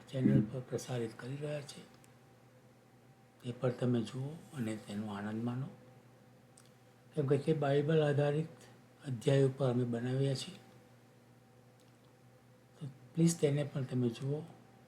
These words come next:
લાઈક કરો અને પોતાના મંતવ્યો અમને જણાવો. અમારો આ નમ્ર પ્રયાસ છે કે આપણે વધુને વધુ લોકો સુધી જીવંત પિતા બાપના પવિત્ર વચનો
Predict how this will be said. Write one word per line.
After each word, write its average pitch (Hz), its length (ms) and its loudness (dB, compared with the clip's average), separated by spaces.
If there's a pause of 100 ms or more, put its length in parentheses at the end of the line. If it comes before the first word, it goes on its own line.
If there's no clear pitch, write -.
લાઈક 139 180 2 (120)
કરો 156 180 -6 (880)
અને 127 120 -4
પોતાના 127 440 0
મંતવ્યો 110 560 -4
અમને 104 200 -2
જણાવો. 101 340 -12 (1300)
અમારો 117 340 2
આ 113 40 0
નમ્ર 131 320 0
પ્રયાસ 165 460 2
છે 208 240 -8 (1600)
કે 165 80 0
આપણે 143 220 10
વધુને 135 380 0
વધુ 143 300 2
લોકો 208 320 4
સુધી - 400 2 (840)
જીવંત 117 380 8
પિતા 110 220 -10
બાપના 110 540 -12 (220)
પવિત્ર 120 340 -10
વચનો 160 520 -6